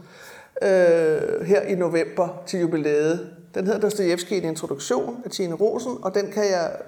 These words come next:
virkelig anbefale, hvis man godt vil have sådan en... en, den er,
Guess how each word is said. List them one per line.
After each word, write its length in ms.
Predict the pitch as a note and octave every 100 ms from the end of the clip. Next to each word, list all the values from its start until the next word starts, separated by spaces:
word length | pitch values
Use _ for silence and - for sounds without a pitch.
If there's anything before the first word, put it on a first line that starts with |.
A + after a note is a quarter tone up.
| - G3+
virkelig 280 | A3 A3+ -
anbefale, 560 | F3 A3 A3 F#3+ F3
hvis 160 | F3 F3
man 100 | F3
godt 260 | F3+ F#3+
vil 80 | G3+
have 200 | F#3 F#3+
sådan 260 | F#3+ F#3+ F3
en... 100 | E3 - - - - _ _ _ -
en, 480 | F#3+ E3+ E3+ D3+ F#2 F2 - - - - G3
den 120 |
er, 100 | F#3